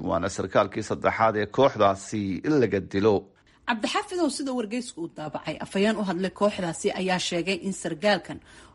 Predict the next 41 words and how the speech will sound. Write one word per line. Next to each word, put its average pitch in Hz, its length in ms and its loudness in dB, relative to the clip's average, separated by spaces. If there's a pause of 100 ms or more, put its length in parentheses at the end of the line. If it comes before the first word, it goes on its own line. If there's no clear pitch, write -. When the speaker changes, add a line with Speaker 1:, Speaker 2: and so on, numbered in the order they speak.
Speaker 2:
oo 202 120 6
la 202 200 6 (100)
dhihi 254 260 4
jiray 175 400 -2
Abu 170 420 2
Al 170 220 2
Xasan 226 560 0
Al 190 140 0
Hashimi 226 720 0
Al 190 180 0 (120)
Qurayshi 226 500 0 (320)
uu 233 220 4
asal 240 240 -2
ahaan 285 220 4
ka 302 100 2
soo 170 200 0
jeeday 165 380 -2
Ciraaq, 202 240 4 (180)
uuna 175 200 4
ku - 200 -2
dhintay 185 400 -2 (300)
dagaal 208 340 6
ay 180 100 -2
la 220 140 4
galeen 190 440 2 (280)
cadowga 170 320 2
Ilaahay 170 440 0
sida 190 280 -4
uu 165 160 -2
hadalka 175 480 0
u 165 80 -4
dhigay, 160 320 -6 (340)
laakiin 240 340 4
faahfaahin 269 560 6
ma 302 120 8
aanu 180 320 2
bixin. - 300 -4 (480)
Aqalka 170 400 -2
Cad 180 180 4
ee 185 100 -2
Maraykanka 180 520 0